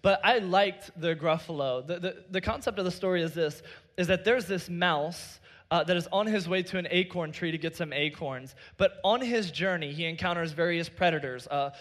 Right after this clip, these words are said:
a fox, an owl, and a snake, and they all wanna eat him. But the mouse saves himself by saying, "Listen,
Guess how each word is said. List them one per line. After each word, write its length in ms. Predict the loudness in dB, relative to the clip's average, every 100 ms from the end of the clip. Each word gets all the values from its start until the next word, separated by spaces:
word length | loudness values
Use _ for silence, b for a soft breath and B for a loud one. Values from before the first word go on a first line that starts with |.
| B
a 60 | -8
fox, 500 | 0 2 2 0 -8
an 140 | -10 -2
owl, 340 | 2 2 2 -2
and 100 | -6
a 60 |
snake, 500 | -8 -8 -2 -2 -2 -6
and 120 | -4
they 220 | -2 -4 B B
all 180 | 4 4
wanna 200 | 4 0
eat 240 | -2 -6 -4
him. 320 | -4 -6 -8 B B
But 120 | -4
the 80 | -2
mouse 440 | 2 2 0 -4
saves 380 | -6 -2 -2 -4
himself 480 | -8 -6 -2 0 2
by 140 | 0
saying, 260 | 0 -2 -4
"Listen, 220 | -4 -6